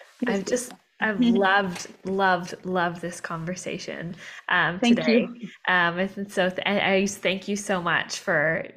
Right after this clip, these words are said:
Speaker 2: being able to be here with me and, and have this. Is there
Speaker 1: It's a
Speaker 2: anything
Speaker 1: pleasure.
Speaker 2: that you would like to share, um, before we wrap up today?
Speaker 1: No,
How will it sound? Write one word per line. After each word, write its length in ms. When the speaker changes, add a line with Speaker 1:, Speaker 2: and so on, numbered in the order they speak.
Speaker 2:
being 280
able 240
to 320
be 180
here 260
with 200
me 240
and, 400
and 180
have 260
this. 440
Is 160
there 100
Speaker 1:
It's 60
a 20
Speaker 2:
anything 380
Speaker 1:
pleasure. 320
Speaker 2:
that 160
you 160
would 160
like 300
to 120
share, 520
um, 480
before 420
we 380
wrap 340
up 200
today? 380
Speaker 1:
No, 480